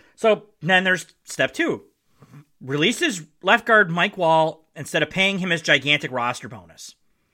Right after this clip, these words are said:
I couldn't quite get the number of the roster bonus. I tried looking it up. I couldn't find it anywhere. But anyways, the Packers gain eleven million dollars in cap room in the process.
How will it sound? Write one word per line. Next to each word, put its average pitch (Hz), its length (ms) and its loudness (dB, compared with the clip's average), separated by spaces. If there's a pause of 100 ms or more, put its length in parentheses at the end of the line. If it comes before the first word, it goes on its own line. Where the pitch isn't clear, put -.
(200)
I - 40 -12
couldn't 330 220 -4
quite 247 300 0
get 214 180 -4
the 165 240 2
number 156 300 0
of 135 80 -2
the 139 60 -4
roster 135 260 0
bonus. 135 180 -6
I 127 80 -8
tried 143 440 -2 (760)
looking 131 200 -10
it 127 60 0
up. 120 120 -4
I 117 60 -4
couldn't 123 220 -12
find 110 240 -10
it 107 100 -12
anywhere. 98 340 -18 (520)
But 160 100 -2
anyways, 165 260 2
the 139 60 -10
Packers 196 380 2
gain 180 160 -2
eleven 165 360 0
million 208 220 -2
dollars 165 360 2
in 143 80 -10
cap 139 280 -2
room 139 120 -8
in 117 80 -8
the 113 80 -10
process. - 720 0